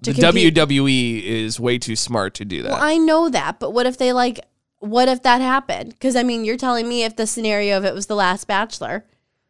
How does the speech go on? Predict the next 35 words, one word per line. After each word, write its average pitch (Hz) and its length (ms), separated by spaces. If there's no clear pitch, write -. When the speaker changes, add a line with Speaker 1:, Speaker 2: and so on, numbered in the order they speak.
Speaker 2:
Honestly, 180 720
Speaker 1:
What 214 180
would 226 160
you 240 80
Speaker 2:
to 240 80
Speaker 1:
choose? 139 100
Speaker 2:
me, 190 680
what 160 220
do 196 60
you 170 120
think 143 260
I'm 113 140
gonna 92 160
choose, 95 400
Nora? 80 260
Speaker 1:
I 214 120
feel 240 200
like 226 120
you 202 140
would 190 140
choose 185 240
football. 196 500
Speaker 2:
No, 143 240
I 104 100
would 110 140
choose 131 280
WrestleMania. 110 720
Speaker 1:
Really? 359 480
Speaker 2:
Yeah, - 140
ten 156 260
times 151 320
out 139 140
of 120 80
ten. 82 260
Speaker 1:
Really? 370 520